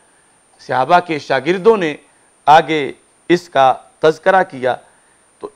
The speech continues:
इस बुनियाद पर ये एक जिहत की बहस थी तरावी के लिहाज से। इंशाअल्लाह कल का जो हमारा दर्स होगा उसमें हम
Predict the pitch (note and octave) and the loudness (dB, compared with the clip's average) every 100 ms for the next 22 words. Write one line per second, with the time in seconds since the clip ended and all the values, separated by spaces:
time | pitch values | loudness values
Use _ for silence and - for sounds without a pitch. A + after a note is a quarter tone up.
0 | G#3 G#3 E3 E3+ E3+ F3+ F3+ D3+ C#3 - | -6 -6 -6 -2 2 0 0 -2 -2 -6
1 | _ _ _ _ _ _ _ _ C3+ G3 | _ _ _ _ _ _ _ _ -4 0
2 | G#3+ G3 - _ _ F#3+ A3 A3 A3 D3+ | 4 4 0 _ _ 6 6 6 2 -10
3 | C3 D#3+ F3+ F3+ - D3+ D3 C#3 - _ | -8 -2 0 -2 -8 -14 -14 -16 -20 _
4 | A#2+ C3 D3+ D#3+ D#3 _ C#3 B2+ A#2+ - | -8 -2 -2 -2 -8 _ -14 -14 -14 -20
5 | _ _ _ _ C#3+ D3 D3+ D3 D3 C#3 | _ _ _ _ 0 0 0 -4 -4 2
6 | C#3+ F3 - C#3 - _ _ _ - G#3 | 2 2 -2 -10 -10 _ _ _ -6 -6
7 | G#3 F3 E3 E3 E3 - G3+ B3+ A#3+ F#3+ | -2 0 2 2 -2 2 2 4 2 0
8 | E3 D3 D3+ D#3+ D#3 C3 E3 - A#2+ A#2+ | 0 -4 0 0 2 0 -2 -4 -8 -6
9 | - - _ _ _ _ _ _ G#3+ A3+ | -6 -8 _ _ _ _ _ _ 2 2
10 | E3+ D#3+ C3 D#3 D#3 D3 | -2 -4 -2 -4 -6 -12